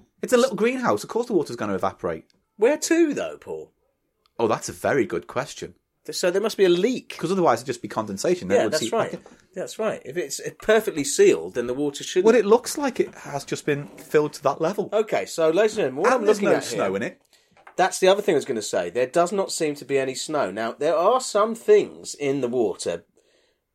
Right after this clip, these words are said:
Speaker 2: It looks like glitter. So they've gone for a glitter effect, but it really doesn't work.
Speaker 1: Do you think maybe what's happened is it once had lots of glitter in,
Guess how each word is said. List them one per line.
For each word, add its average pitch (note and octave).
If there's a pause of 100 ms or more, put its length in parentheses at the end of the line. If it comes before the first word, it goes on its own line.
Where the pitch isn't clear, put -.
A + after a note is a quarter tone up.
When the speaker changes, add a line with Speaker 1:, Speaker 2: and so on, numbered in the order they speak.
(100)
Speaker 2:
It -
looks G#3+
like F#3
glitter. G#3 (500)
So -
they've D3+
gone G#3+
for G#3
a F3+
glitter G3
effect, F#2
but -
it B2+
really D#3+
doesn't C#3+
work. G#2+ (100)
Speaker 1:
Do D3
you G#3
think F#3+
maybe D#3+
what's F#2+
happened F#2+
is E2+ (400)
it G2+
once A2
had G2
lots F#2+
of F#2
glitter F2+
in, C#2